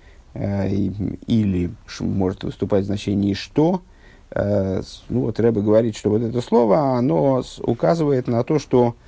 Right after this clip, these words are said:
э, этот стих, он, э, развивает какую-то мысль, которая уже начата, то есть он находится в середине рассуждений. Аз дер вайтердикер, э, вайтердикер иньен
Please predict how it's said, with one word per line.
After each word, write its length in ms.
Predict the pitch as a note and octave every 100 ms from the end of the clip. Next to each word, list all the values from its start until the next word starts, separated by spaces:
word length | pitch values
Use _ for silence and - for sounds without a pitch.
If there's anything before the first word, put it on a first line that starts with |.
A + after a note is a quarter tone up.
| - - - - - -
э, 420 | G#2+ G#2 G#2 G2 - - -
этот 320 | B2+ A#2+ A#2
стих, 500 | - - A#3+ C4+ - _ - -
он, 420 | C#3+ E3 D3 B2+
э, 120 | A#2+ -
развивает 840 | A#2 G#2+ B2 A#2+ B2+ C#3+ F3+ D3+
какую-то 440 | - B2 D3 C#3 A#2+
мысль, 280 | E3 F#3 D#3+
которая 340 | A#2 D3+ D3
уже 240 | B2 A#2+
начата, 460 | C#3+ C3 G2+ - F#2
то 100 | G#2+
есть 140 | G#2
он 60 | A#2
находится 360 | A2+ D#3 B2+ G#2
в 40 |
середине 400 | A2+ B2 C#3 B2
рассуждений. 680 | A2 B2+ B2 A#2+ F#2+ - - - - - - - _ - - - _ _ - - - - - - - - -
Аз 240 | A#2+ A#2+
дер 140 | B2
вайтердикер, 720 | C3 G3+ G3 D3 C3+ C3 C3 -
э, 240 | A#2 G#2+ G#2+
вайтердикер 880 | C3+ F3 E3+ E3 C#3+ C#3+ - B2+ B2 -
иньен 640 | D#3+ D3 A#2 G2+ F#2+